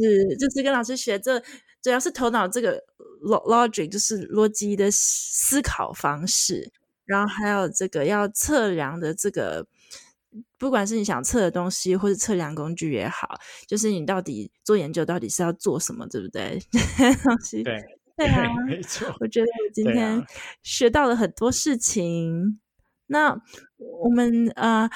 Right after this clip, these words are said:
Speaker 1: 还有想要问问看啊，既然这个 Homesite Project 啊，它是五个国家联合起来一起做的一个大型的研究，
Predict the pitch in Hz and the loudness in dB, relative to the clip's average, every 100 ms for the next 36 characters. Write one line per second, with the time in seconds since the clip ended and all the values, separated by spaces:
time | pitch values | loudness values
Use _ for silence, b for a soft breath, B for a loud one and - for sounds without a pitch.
0 | B - 262 302 302 269 190 165 220 226 | B 0 2 4 2 0 0 2 2 4
1 | 220 220 214 247 214 190 202 330 285 240 | 4 2 0 2 2 2 0 -2 0 -2
2 | 240 262 202 185 208 B B _ 285 302 | -2 -4 -2 -4 -8 B B _ 0 0
3 | 311 285 180 - 214 185 190 - - - | 2 0 0 0 2 2 0 -4 -6 -6
4 | - 202 202 - 202 175 135 - 180 175 | -4 -2 -2 0 0 0 -2 0 0 0
5 | - 180 175 190 185 185 165 170 151 - | 0 2 2 2 2 2 0 0 -2 -2
6 | - 104 123 - - 175 131 107 - 110 | -6 -4 -4 -4 0 0 2 -2 -2 -4
7 | - _ _ _ - 190 160 - 143 123 | -4 _ _ _ -4 -4 0 -2 -2 -6
8 | 104 58 - 127 | -6 -8 -6 -4